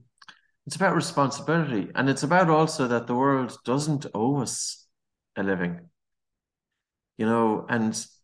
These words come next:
in terms of, 'cause I see it now, I don't know, I don't want to say the wrong thing either. When I got onto the housing market in two thousand and five, it was pretty tough.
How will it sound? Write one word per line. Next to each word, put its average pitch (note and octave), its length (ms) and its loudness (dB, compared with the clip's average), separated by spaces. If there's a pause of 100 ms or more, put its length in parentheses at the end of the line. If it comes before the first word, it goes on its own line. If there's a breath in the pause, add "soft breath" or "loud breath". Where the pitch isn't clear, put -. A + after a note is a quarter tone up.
(1400)
in B2+ 120 -2
terms D#3+ 340 2
of, B2+ 200 2
'cause B2+ 140 -2
I C#3+ 80 4
see D#3+ 300 2
it - 240 -2 (800)
now, A#2 180 2
I B2+ 80 4
don't A#2 240 2
know, G#2+ 200 2
I G#2 100 4
don't A2+ 140 0
want G#2+ 140 -2
to - 60 -12
say A2 180 -2
the G2+ 140 -2
wrong G2 180 2
thing F#2+ 240 -6
either. G2 500 2 (800)
When A#2+ 120 2
I C3+ 100 6
got B2+ 160 2
onto A2 220 0
the G#2+ 100 0
housing G#2 360 0
market G2 420 0 (480)
in G2 280 -2
two A2 200 0
thousand F#2+ 380 0
and F2 100 -2
five, F2+ 500 4 (420)
it A#2+ 180 0
was G#2 160 -2
pretty F2+ 320 -4
tough. F2 400 -4